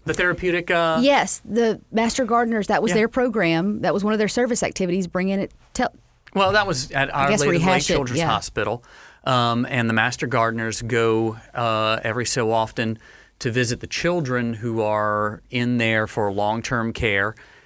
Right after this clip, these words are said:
Speaker 1: And it helps with the treatment for them to be able to, uh, work with plants. And so they actually get special sterilized soil to bring in to make sure they're not bringing any, any harmful pathogens.
Speaker 2: Mm-hmm.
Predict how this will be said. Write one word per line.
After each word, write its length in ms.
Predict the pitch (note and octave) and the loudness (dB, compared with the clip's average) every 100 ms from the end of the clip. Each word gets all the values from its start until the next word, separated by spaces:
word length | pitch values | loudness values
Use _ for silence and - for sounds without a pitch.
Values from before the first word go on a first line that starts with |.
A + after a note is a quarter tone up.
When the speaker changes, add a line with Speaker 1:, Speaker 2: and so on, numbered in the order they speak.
| _ _ | _ _
Speaker 1:
And 360 | C3+ C3 A#2+ A2+ - _ _ _ _ _ - | 0 0 0 -4 -12 _ _ _ _ _ 0
it 240 | C#3 C#3 - | 0 0 -6
helps 520 | - - D3+ E3+ - | -6 -2 -2 -4 -6
with 180 | D#3 D#3 | -4 -4
the 80 | F3+ | -4
treatment 600 | - - D#3 A3+ B2+ C3 | -6 -4 -6 -6 -6 -6
for 180 | - C3 | -4 -4
them 260 | B2 B2+ B2+ | -2 -2 -2
to 100 | C3 | -4
be 300 | A#2+ A#2+ A#2 | -4 -2 2
able 360 | A2+ A#2 A#2 A2 | 2 0 -2 -4
to, 640 | - A#2+ A2+ A2+ A2+ A2+ - - - - | -4 0 2 2 2 -2 -8 -20 -20 -4
uh, 500 | B2+ A#2+ A2+ A2 G#2 G#2 - G2+ | 0 2 2 0 -4 -14 -16 -4
work 280 | A#2 A#2 | 0 0
with 180 | C3+ B2+ | -2 -6
plants. 480 | - D#3 F3 G#2+ - | -4 -2 -2 -4 -4
And 160 | B2+ A#2+ | -4 -2
so 160 | - C3+ | 0 0
they 140 | C#3+ | 0
actually 420 | C#3+ D3 - D3+ | 0 -2 -2 -4
get 240 | C3+ C3 B2+ | 0 -2 0
special 520 | - - C#3 - D3+ | -2 0 -2 0 -2
sterilized 1080 | A#2 - - C#3+ C#3+ E3 D#3 C#3+ C3+ B2 - | -2 -4 -2 0 2 2 2 0 0 -2 -4
soil 800 | - - E3+ G3+ C3+ F#2+ F2+ - _ _ _ _ | -6 -4 -2 0 -2 -2 -6 -10 _ _ _ _
to 120 | - | -6
bring 300 | B2+ B2 B2 | -2 0 0
in 220 | A#2 A#2 B2 | 0 -2 -2
to 100 | B2 | -2
make 180 | A#2 | -2
sure 160 | A#2+ B2+ | -2 -4
they're 120 | A#2+ | -2
not 200 | A#2 A#2+ | -2 -2
bringing 400 | B2 A#2+ A#2 A2+ | -2 -2 -2 -2
any, 360 | A#2 A2+ A2 A2 | -2 -2 -4 -6
any 160 | B2 A#2 | -6 -6
harmful 520 | G#2+ A#2+ A2+ A#2 A#2 | -4 -4 -4 -2 -6
pathogens. 840 | - B2 D#3 - G2 F#2+ F#2+ C#3+ | -2 -2 -2 -4 -6 -6 -6 -8
Speaker 2:
Mm-hmm. 40 | D#3+ | -8